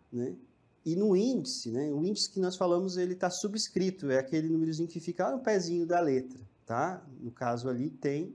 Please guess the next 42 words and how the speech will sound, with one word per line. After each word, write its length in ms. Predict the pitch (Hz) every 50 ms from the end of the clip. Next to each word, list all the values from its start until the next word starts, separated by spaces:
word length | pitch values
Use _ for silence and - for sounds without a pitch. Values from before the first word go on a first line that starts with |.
| -
um 240 | - 139 139 151 180
círculo, 760 | 190 - - - - 208 233 240 - - - - - 104 98 - -
é 60 | 110
uma 160 | 120 131 139
figura, 720 | - - 185 202 190 165 160 165 170 147 127 110 90 82 - _ _ _ -
né? 240 | 104 120 147 151 - - _ _
O 20 |
que 100 | - 170
que 60 | 160
tá 100 | - 170
representando? 840 | 156 165 160 160 160 156 165 165 160 160 165 139 127 107 98 - - -
O 160 | - 147 151
A 160 | 143 147 147
tá 140 | 147 - 131
representando 600 | 139 131 127 127 120 120 113 120 127 120 123 139
a 80 | 160 160
área 540 | 151 143 147 156 165 180 202 240 269 269 - - - _ _ _ _
e 100 | - 196
aquela 300 | 196 190 196 190 180 180
bolinha 440 | 175 175 180 170 170 165 175 175 175
tá 120 | 180 185 170
representando 680 | 175 170 175 175 180 175 175 - 170 165 170 180 190
o 60 | 208
círculo. 460 | - - - - 165 151 139 147 - -
Então, 180 | 113 - 131
eu 40 | 131
estou 140 | 131 - 143
falando 360 | 139 - 147 139 143 147 151
da 200 | 151 156 143 139
área 320 | 143 160 190 220 233 247
do 100 | 240 247
círculo. 540 | 247 - - 190 175 156 139 - - 110 107 - _ _ _ _ _ _
Então, 120 | - 190 196
uma 160 | 208 202 185
área 280 | 175 180 196 208 208 202
do 100 | 240 240
círculo, 560 | - - - 202 202 214 208 - 233 240 - - _ _ _ _ _ _ _ _ _ _ _ _ _ _ _ _ _ _ _ _ _ _ _
como 280 | - 175 180 180 180 180
que 200 | - - 180 170
é 120 | 165 160
a 100 | 170 170
forma? 560 | 165 - - 147 131 120 110 101 95 98 -